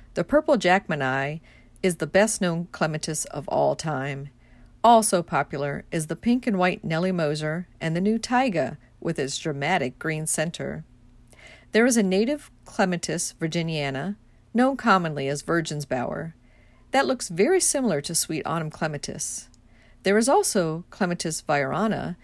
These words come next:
with bell-shaped blooms that is native to the southeastern U S. Clematis are said to be demanding to grow and harder to prune, but their needs are actually fairly simple. Clematis want their roots kept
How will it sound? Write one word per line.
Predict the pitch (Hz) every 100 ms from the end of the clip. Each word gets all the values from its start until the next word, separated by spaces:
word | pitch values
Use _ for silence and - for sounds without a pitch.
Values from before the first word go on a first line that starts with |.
| - - -
with | 165 156 156
bell-shaped | 220 277 - 156 -
blooms | 143 139 135 156 - -
that | 175 175
is | 165
native | 175 202 214 175
to | -
the | 160
southeastern | - - 240 254 - 185 - - 156 156 170
U | - 151 139
S. | 139 143 - - - - - - - - - - - _
Clematis | - 226 226 226 208
are | 180
said | - 202 185 180
to | 170
be | 170
demanding | 170 156 156 180 214
to | 233
grow | - 170 156 147 -
and | 156
harder | 143 180 170
to | 170 170
prune, | - 175 156 143 147 - - - -
but | - 240
their | 285
needs | 240 339 330 220 202 -
are | 196 -
actually | 247 285 - 160
fairly | 156 - 175 175
simple. | - 220 240 143 135 - - - - - - - -
Clematis | - 196 202 190 -
want | 180 175
their | 156 151
roots | 156 175 170 - -
kept | - 220 247